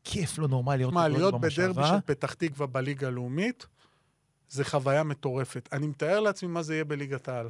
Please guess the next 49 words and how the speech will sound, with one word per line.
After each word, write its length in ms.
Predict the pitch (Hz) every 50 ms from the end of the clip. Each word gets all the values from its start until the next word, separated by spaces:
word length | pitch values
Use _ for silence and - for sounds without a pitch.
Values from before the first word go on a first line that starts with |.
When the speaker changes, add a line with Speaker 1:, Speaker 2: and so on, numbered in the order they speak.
| - - -
Speaker 1:
לא, 160 | 147 139 143
מה 80 | 165 170
עשית 160 | 147 151 143 147
שם? 200 | 127 120 139 143 135 - _ _ _ _ _ _ _ _ _ _ _ -
Speaker 2:
לא 60 | 160 -
יודע. 320 | 285 277 226 165 139 120 110 - _ _ _ _ _ _ _
סתם. 220 | - - 190 226 226
Speaker 1:
אז 120 | 160 143 147
גם 100 | 175 175
מכבי 260 | 185 233 240 240 226
פתח 100 | 214 175
תקווה 280 | - 214 214 180 175 170
עולה, 300 | 160 147 147 147 160 170 151
והגיע 200 | 156 143 156 160
Speaker 2:
אני 40 | 143
Speaker 1:
הזמן 160 | 151 170 165
לפרק 500 | 151 - - 156 156 156 180 175 - 165
את 80 | 139
מספר 240 | 143 127 - 180 170
שלושים 320 | 135 - 143 - 175 165 151
ושלוש 300 | 135 147 147 156 151 165
בכחול. 420 | 156 156 - 175 - 233 254 180 135 - 262 - - 233
Speaker 2:
<laughs> 220 | 240 - - -
Speaker 1:
חשבת 240 | 151 143 175 170 147
שאני 160 | 147 170 160
לא 100 | 156 156
אביך 200 | 143 196 240 226
אותך? 220 | 202 147 - 127 113 92 - - - - - - - - - - - - _ - - - - - -
תשמע, 180 | - 160 156 139
היה, 80 | 139 131 135 127 131
היה, 160 | 135 127 151
היה 140 | 180 170 143
לך 140 | 117 123
מר-, 120 | 156 143 127 123 -
היה 160 | 139 120 131
לך 140 | 139 - 147
שנה 160 | 139 135 135
מרגשת. 240 | 123 117 110 110 117
עכשיו 200 | 98 - 196 190
בוא 100 | 185 196
נדבר, 360 | 185 170 143 156 160 147 139
זהו, 200 | 123 131 139 123
חבר. 300 | - 131 120 131 131 110 98 - - - _ _ _ _ _ _ _ - - _ _
Speaker 2:
שמע, 240 | - - - - -
Speaker 1:
היה 80 | 147 160
מרגש 300 | 156 151 143 151 - 139
לראות 140 | 117 117
את 60 | 104 98
מאור. 200 | 113 104 101